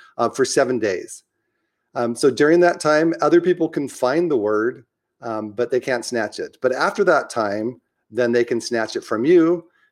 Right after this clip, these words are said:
And then later you can try to snatch it from them or from other people. So the idea is, is that you snatch words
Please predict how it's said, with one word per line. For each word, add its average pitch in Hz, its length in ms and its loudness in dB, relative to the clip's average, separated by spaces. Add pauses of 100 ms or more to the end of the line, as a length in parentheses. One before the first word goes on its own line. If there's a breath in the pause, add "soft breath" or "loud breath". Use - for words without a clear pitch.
And 117 100 -4
then 117 100 -2
later 135 280 2
you 135 120 -4
can 131 120 -8
try 131 140 0
to 127 100 0
snatch 120 320 -4
it - 40 -8
from 110 180 -6
them 151 280 0
or 131 80 -2
from 117 160 -6
other 139 220 0
people. 147 500 -4 (380)
So 151 160 0
the 147 140 2
idea 175 420 4
is, 135 340 -2
is 113 160 -10
that 117 240 -4
you 113 120 -8
snatch 127 500 -8
words 127 500 -2